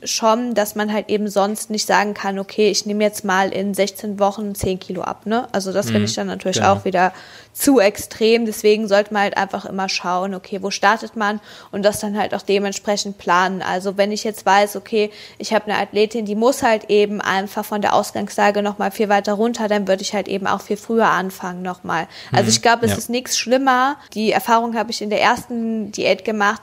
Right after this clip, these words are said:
Speaker 1: als wenn du nachher sagst, okay, ich habe noch drei Wochen, aber es sind auch noch vier Kilo, die runter müssen, so nach dem Motto. Und du denkst dir
Speaker 2: Ja.
Speaker 1: so, oh mein Gott, wie soll das denn jetzt noch funktionieren? Und funktioniert das
Speaker 2: Ja.
Speaker 1: überhaupt? Und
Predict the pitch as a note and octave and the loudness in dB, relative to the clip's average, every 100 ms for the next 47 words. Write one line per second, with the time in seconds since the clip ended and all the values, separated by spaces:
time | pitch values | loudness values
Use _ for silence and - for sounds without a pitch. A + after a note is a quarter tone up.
0 | - G#3+ - G#3 G#3 G#3+ G#3+ A3+ G#3+ G#3 | -4 -4 -2 -2 -2 -2 -2 -2 0 0
1 | G#3+ - - A#3+ A3 A#3+ G#3 G#3 G#3+ - | -2 -8 -2 0 0 -2 -4 -6 -10 0
2 | F#3+ G3+ A3 C4+ C4+ A#3 - G3+ G#3 - | 2 2 0 0 -2 -4 -2 0 -2 -4
3 | A3 G#3+ - G#3+ G3+ - - - - A#3+ | -8 0 0 0 -6 -10 -16 -16 -2 -2
4 | - G3+ F#3+ G3+ C#4 C#4+ A#3 G3+ - G3+ | 0 0 0 2 2 2 0 -2 -4 -6
5 | F#3 F#3+ - F#3+ F#3 G3 A3 A#3+ - - | -4 -4 -4 0 0 2 0 0 -4 -8
6 | - A3 G#3 A#3 A#3 A#3 G#3 G#3+ - C4 | -2 0 4 2 2 0 2 0 2 4
7 | C#4+ C#4 A#3+ A#3 B3 A#3+ G#3 G#3+ G3+ G#3+ | 4 4 2 2 0 -4 -4 -2 -2 -4
8 | G#3 G3 G3 F#3+ - G#3 - G#3+ D4+ C4+ | -8 -8 -8 -8 -8 -12 -8 -2 0 -2
9 | G#3+ A#3 A3 - A3 G#3+ G#3+ G3+ G#3+ G#3+ | -8 -10 -10 -8 -4 -4 -6 -6 -2 4
10 | B3+ D4+ - - A3 A3 | 6 4 2 -4 -2 -4